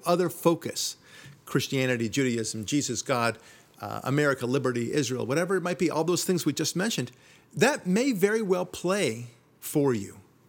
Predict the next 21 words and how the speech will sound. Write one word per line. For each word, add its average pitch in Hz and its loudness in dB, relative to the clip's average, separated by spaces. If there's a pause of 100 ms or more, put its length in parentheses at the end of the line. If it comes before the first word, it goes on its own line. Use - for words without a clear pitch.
(120)
as 139 4
something 143 0 (220)
f-, - -12
to 165 2
fight 311 2
for, - -8 (880)
as, 151 2
as 151 2
ridiculous 147 2 (100)
as 123 -2
I 113 0
just 110 -4
made 120 0
it, - -12 (520)
this, 123 0
this, 120 -2
uh, 107 0 (200)
unique 127 -2
sort 131 -2
of 110 -6
mosquito. 113 -6